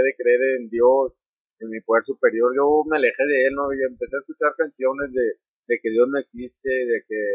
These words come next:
que hay mucha gente enferma y no los ayuda, ¿verdad? Y, y yo mismo me hice la idea de que Dios no existía.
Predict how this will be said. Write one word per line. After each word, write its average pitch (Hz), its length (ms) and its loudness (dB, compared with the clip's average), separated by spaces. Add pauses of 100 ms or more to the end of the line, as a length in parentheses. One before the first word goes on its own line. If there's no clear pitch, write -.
(460)
que 113 80 0
hay 113 60 0
mucha 127 280 -6
gente 127 300 -8
enferma 117 480 -4
y - 20 -8
no 120 120 -8
los 123 180 -4
ayuda, 104 420 -2
¿verdad? 113 400 -2
Y, 98 140 -16 (380)
y 113 200 -6
yo 147 140 2
mismo 165 260 -2
me 160 140 -4
hice 156 140 -12
la 160 80 6
idea 139 260 4
de 143 120 2
que 123 120 -8
Dios 123 180 -2
no 143 120 -8
existía. 120 600 -4